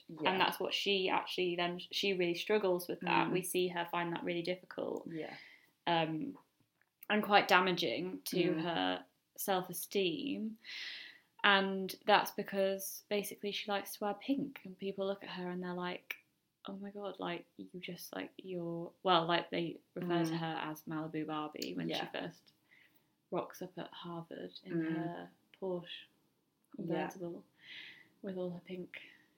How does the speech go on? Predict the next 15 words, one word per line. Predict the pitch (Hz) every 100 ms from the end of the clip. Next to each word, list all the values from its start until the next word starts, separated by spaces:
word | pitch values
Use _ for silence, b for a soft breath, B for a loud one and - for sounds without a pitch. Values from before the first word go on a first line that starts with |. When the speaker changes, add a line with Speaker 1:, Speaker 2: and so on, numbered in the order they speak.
| 196
Speaker 2:
in |
her, | 180
like, | 185 180 -
pink | - 190 185 -
driving | 190 180 175 180 175 175 175 _ _ _ _
suit | - - 165 180 - -
Speaker 1:
Mm. | 175 170 170 165 - _ _ _ -
Speaker 2:
with | 190 185
her | 185
little | 185 190 180 175 - _ _ _ _ _ _ _ - - _ _ _
handbag | - 190 180 175
dog. | 170 170 202
Speaker 1:
Yeah. | 190 185 180 _ - B B B B 175 -
<laughs> | -
Speaker 2:
So | - 220 214 208 202 208 202 202